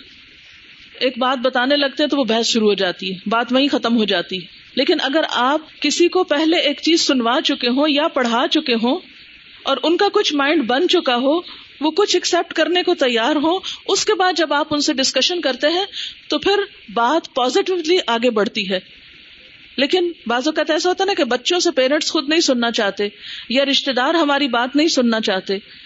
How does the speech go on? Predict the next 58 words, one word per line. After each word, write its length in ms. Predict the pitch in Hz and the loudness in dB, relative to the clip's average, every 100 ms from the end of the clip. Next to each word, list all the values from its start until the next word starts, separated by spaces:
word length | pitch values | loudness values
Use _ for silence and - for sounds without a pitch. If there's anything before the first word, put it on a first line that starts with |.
| - - - - | -20 -20 -14 -4
تو 80 | - | -2
ایسی 260 | 269 359 | 2 2
صورت 340 | 339 320 349 330 | 2 2 0 0
میں 100 | 311 | 0
ان 120 | 302 | 0
کو 120 | 320 | -2
کوئی 160 | 320 311 | 0 0
کتاب، 440 | 269 240 240 262 | 0 0 -2 -2
کوئی 120 | 285 | -4
کیسٹ، 340 | 269 247 294 269 | -2 0 -2 -2
کوئی 180 | 311 320 | 0 2
چیز 260 | 302 302 202 | 2 0 0
دے 120 | 226 | -2
کر 220 | 226 330 403 - - - - | 0 -2 -4 -16 -20 -10 0
پھر 120 | 440 | 2
ان 120 | 427 | 2
سے 120 | 403 | 2
شیئر 240 | 370 311 294 | 2 2 0
کر 140 | 294 285 | -2 -2
سکتے 300 | 277 - 294 | -4 -2 -2
ہیں 100 | 311 | 0
کہ 80 | |
اچھا 260 | 262 - 262 | -2 0 0
آپ 80 | 247 | 0
بتائیے 460 | 233 226 247 302 349 - - - - | -2 0 0 0 -2 -10 -16 -10 -4
آپ 200 | 247 254 | -2 -2
کو 120 | 285 | 0
اس 180 | 277 - | 0 0
میں 100 | 294 | -2
کون 200 | 262 254 | 0 0
سی 140 | 269 330 | 2 2
بات 220 | 294 285 | 2 0
اچھی 240 | 269 320 | 0 0
لگی 200 | 294 302 | 0 0
اور 80 | 359 | 0
کون 200 | 285 294 | 0 0
سی 140 | 339 330 | 2 0
اچھی 220 | - 359 | 0 2
نہیں 180 | 392 392 | 2 2
لگی، 240 | 247 196 - - - - - | 0 -4 -10 -20 -20 -20 -8
اور 120 | - 381 | -4 -2
کھلے 280 | - 339 415 | 2 2 4
دل 160 | 381 392 | 4 2
سے 180 | - 403 | 2 0
تنقید 360 | 359 320 311 349 | 0 0 0 0
سنا 320 | - 294 302 370 | 0 0 2 2
کیجئے، 300 | 311 202 185 - - - - - | 0 2 -2 -4 -18 -20 -20 -8
جو 180 | 226 330 | 0 0
چیز 240 | 359 359 | 4 4
اچھی 260 | 302 294 370 | 4 2 0
نہ 180 | 330 403 | 2 2
لگے 260 | 392 403 440 440 - | 2 2 0 -2 -8
اس 160 | - - | -4 0
کو 120 | 466 | 0
بھی 80 | 480 | 2
ایکسپٹ 400 | 466 - 285 - | 0 0 -2 -2
کیا 200 | 240 233 | -2 -2
کریں۔ 240 | 226 196 | 0 -2